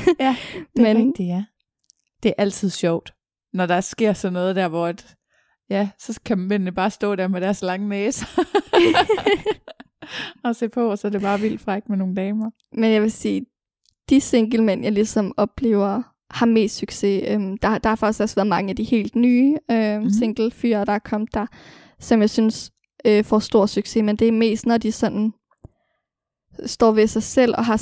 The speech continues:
Speaker 1: selvtillid, men, men uden at være påtrængende, at de
Speaker 2: Ja.
Speaker 1: ligesom slapper af og ikke, øh, hele tiden higer efter at finde noget action.
Speaker 2: Ja.
Speaker 1: Øhm, at de også er med på at, at slappe af, og at man kan godt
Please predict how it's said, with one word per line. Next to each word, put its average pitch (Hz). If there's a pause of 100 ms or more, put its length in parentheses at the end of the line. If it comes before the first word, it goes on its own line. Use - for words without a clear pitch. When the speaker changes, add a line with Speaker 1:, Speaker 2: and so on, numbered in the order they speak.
Speaker 1:
selvtillid, 254
men, 220
men 226
uden 233
at 233
være 202 (240)
påtrængende, 214
at 226
de 233
Speaker 2:
Ja. 220
Speaker 1:
ligesom 220 (680)
slapper 220
af 240
og 202
ikke, 214
øh, 220
hele 226
tiden 226
higer 254
efter 208
at 208
finde 214
noget 202
action. 202 (120)
Speaker 2:
Ja. 214
Speaker 1:
Øhm, 208
at 220 (140)
de 208
også 220
er -
med 220
på 202
at, 220 (340)
at 220
slappe -
af, 214
og 220
at -
man 214
kan 214
godt -